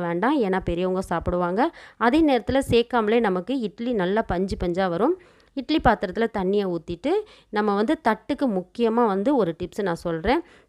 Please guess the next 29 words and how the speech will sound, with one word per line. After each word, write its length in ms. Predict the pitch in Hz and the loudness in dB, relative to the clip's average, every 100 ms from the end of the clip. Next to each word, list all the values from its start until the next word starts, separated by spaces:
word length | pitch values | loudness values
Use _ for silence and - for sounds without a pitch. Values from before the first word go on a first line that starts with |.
| - | -2
தண்ணிக்கு 380 | 233 262 302 254 208 | 2 4 2 0 0
வந்து 140 | 208 247 | 0 0
நம்ம 160 | 208 196 | 0 0
இந்த 100 | 202 202 | 0 0
மாதிரி 240 | 214 240 254 226 | 2 0 0 0
துணி 160 | 220 254 | 0 2
போடுறோம்ல, 440 | 208 180 180 202 233 - 226 | 2 2 0 2 0 0 -2
துணி 160 | 247 269 | -2 0
போட்டதுக்கப்புறம் 640 | 208 180 165 175 196 262 | -2 -2 -4 -4 -2 0
நல்லா 200 | 208 247 254 | 0 2 2
ஒரு 100 | 196 196 | 0 -2
கையளவு 360 | 190 208 247 208 - | -2 0 0 -2 -4
தண்ணி 240 | 180 208 233 180 | -2 0 0 -2
எடுத்து 260 | 165 262 339 - - - | -2 -4 -6 -8 -18 -4
அதை 100 | 202 | 0
நல்லா 180 | 208 247 - - | 4 4 2 0
தொளிச்சு 320 | 226 269 - 208 | 0 0 0 -2
விட்டுட்டு 280 | 185 196 - 202 | -4 -2 -2 -2
அதுக்கப்புறமா 640 | 185 - 180 - 202 208 - 202 | -4 -4 -2 0 2 2 0 0
இந்த 120 | 180 185 | -2 -2
மாதிரி 180 | 202 190 | -2 -2
இட்லி 200 | 180 208 190 | -4 -2 -2
ஊத்துனீங்க 380 | 175 196 190 185 165 | -2 -4 -2 0 -2
அப்படின்னா 340 | 160 165 214 330 - - - - 254 | -2 0 2 0 -4 -20 -20 -6 -4
இட்லி 240 | - 370 285 | 2 2 4
வந்து 160 | 202 262 226 | 2 2 2
அந்த 160 | 185 233 - | 2 0 0
துணியில 260 | 214 220 254 247 | 0 2 4 4
ஒட்டவே 360 | 170 - 202 208 | 2 0 -2 0